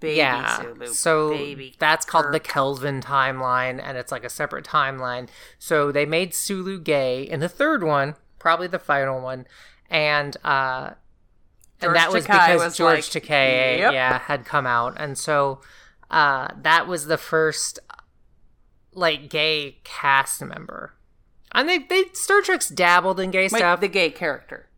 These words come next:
Speaker 2: Gay character.
Speaker 1: Okay.
Speaker 2: Like, a gay, in the main cast. Like,
Speaker 1: Yeah.
Speaker 2: I, like, there was, there was an episode of, of T N G, um, a few, few episodes earlier to this where Doctor Crusher, female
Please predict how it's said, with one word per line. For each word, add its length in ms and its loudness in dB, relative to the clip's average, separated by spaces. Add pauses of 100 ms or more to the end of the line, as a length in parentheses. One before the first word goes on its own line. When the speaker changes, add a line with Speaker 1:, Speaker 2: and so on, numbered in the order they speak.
Speaker 2:
Gay 160 0
character. 500 -4
Speaker 1:
Okay. 220 -12
Speaker 2:
Like, 140 -4
a 80 -2
gay, 280 2
in 120 -2
the 80 2
main 200 2
cast. 460 -12
Like, 100 -14
Speaker 1:
Yeah. 160 -4
Speaker 2:
I, 100 2 (180)
like, 280 -6
there 200 0
was, 500 -6 (1500)
there 140 4
was 200 4
an 120 0
episode 440 0
of, 300 -2
of 300 0
T 240 -6
N 120 -6
G, 420 -8 (100)
um, 500 -4 (1400)
a 80 -8
few, 480 -6 (680)
few 300 -4
episodes 440 -2
earlier 420 -2
to 140 -12
this 320 -6
where 120 -4
Doctor 380 -2
Crusher, 720 -2 (460)
female 680 -2